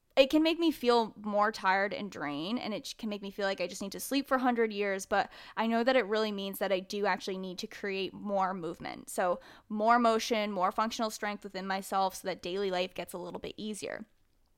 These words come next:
Your body is always adapting to the stress and the environment that it's exposed to, so with the right programming and, like, mindful movement and eating habits, overtraining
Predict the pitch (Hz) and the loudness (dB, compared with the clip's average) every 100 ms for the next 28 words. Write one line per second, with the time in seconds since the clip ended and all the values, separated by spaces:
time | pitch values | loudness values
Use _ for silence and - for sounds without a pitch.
0 | _ - - 233 226 226 262 262 - 226 | _ -20 -4 0 4 4 4 2 4 4
1 | 214 - 208 196 160 - 220 226 190 202 | 4 0 -4 -2 -2 -2 -4 -4 -6 -6
2 | 202 185 - 214 190 185 180 165 185 190 | -4 -4 -6 -6 -6 -4 -2 -2 -2 -4
3 | - - - 190 - - - 196 208 - | -2 -4 -4 -6 -10 -14 -8 -6 -6 -4
4 | 285 320 285 220 208 208 - - _ _ | -2 -2 0 0 0 -2 -12 -20 _ _
5 | 233 226 214 277 302 285 277 277 277 269 | 0 4 4 6 6 6 6 6 6 4
6 | 269 214 196 190 175 214 254 254 240 233 | 2 0 -4 -2 0 0 2 2 2 2
7 | 226 214 202 208 214 196 202 196 - 214 | 0 -2 -6 -8 -4 -2 -2 -4 -4 0
8 | 233 226 233 240 220 | 0 0 -2 -2 -4